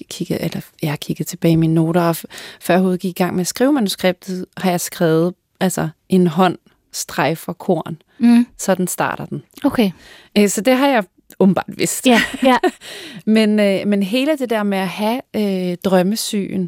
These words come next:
Speaker 2: Mm.
Speaker 1: og den der overnaturlighed er, lægger sig,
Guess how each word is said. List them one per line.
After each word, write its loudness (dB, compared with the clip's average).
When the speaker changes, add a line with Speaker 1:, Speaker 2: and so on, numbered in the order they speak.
Speaker 2:
Mm. 4
Speaker 1:
og 2
den 0
der 2
overnaturlighed -2
er, 0
lægger 2
sig, -6